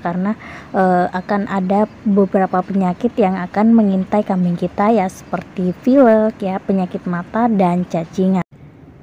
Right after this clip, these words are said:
Jadi untuk mendapatkan, eh, hasil ternak yang baik ya, bisa gemuk, sehat, berkualitas dengan modal yang sedikit atau minim, ini,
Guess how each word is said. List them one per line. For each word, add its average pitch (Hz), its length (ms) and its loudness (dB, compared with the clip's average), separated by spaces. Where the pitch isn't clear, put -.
Jadi 330 480 6
untuk 208 320 4
mendapatkan, 170 720 -2
eh, 160 360 -6
hasil 170 480 -8
ternak 175 320 -6
yang 170 320 -8
baik 214 480 2
ya, 175 240 -6
bisa 185 320 -4
gemuk, 233 560 2
sehat, 240 560 -2
berkualitas 196 880 -2
dengan 185 400 -2
modal 180 400 -2
yang 175 320 -6
sedikit 196 560 -2
atau - 240 -6
minim, 185 480 0
ini, 220 320 0